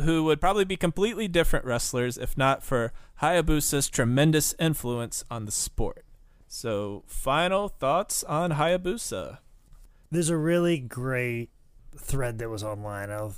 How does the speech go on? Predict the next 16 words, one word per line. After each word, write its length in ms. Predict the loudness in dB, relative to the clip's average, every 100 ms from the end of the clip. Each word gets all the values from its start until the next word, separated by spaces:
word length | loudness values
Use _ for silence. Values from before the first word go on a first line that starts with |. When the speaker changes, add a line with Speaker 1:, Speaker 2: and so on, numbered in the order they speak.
| -10
Speaker 2:
it 60 | -10
was, 140 | -10
like, 100 | -10
kinda 240 | -8 -6 -4
during 260 | -6 -6
the 80 | -6
message 480 | -6 -2 -2 -4 -8
board 360 | -8 -6 -8 -8
era 800 | -8 -6 -6 -6 -8 -8 -10 -12
and, 260 | -14 -14 -12
like, 240 | -12 -10
pictures 720 | -8 -6 -6 -6 -8 -8 -8 -10
and 140 | -8
online 360 | -6 -6 -6 -6
articles 800 | -4 -6 -8 -8 -6 -6 -8 -10 -16 -20 -20 -8
of 680 | -4 -2 -4 -8 -12 -16